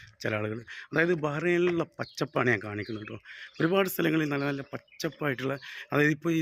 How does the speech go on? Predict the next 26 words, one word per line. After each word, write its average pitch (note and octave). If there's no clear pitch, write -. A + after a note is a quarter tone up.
തണുപ്പ് C3
സീസണിൽ A#2+
ഒരുപാട് D#3
ആളുകൾ C#3
നല്ല B2+
ചെടികളും A#2+
മരങ്ങളൊക്കെ A#2
നട്ടുപിടിപ്പിക്കുന്ന A#2+
സമയമാണ്. A#2
അപ്പോൾ B2+
അതുകൊണ്ട് B2
തന്നെ C3+
ബഹ്റൈനിൽ C3+
ഈ F#3
ഒരു E3+
സമയത്ത് C3
ഒരുപാട് F#3+
നമ്മൾ F#3
നാട്ടിലൊന്നും D#3+
കാണാത്ത C#3+
തരം C#3
നല്ല C3
നല്ല D3+
ഫ്ലവറുകളൊക്കെ B2+
ഇവിടെയുള്ള, B2+
ഏഹ്, A2+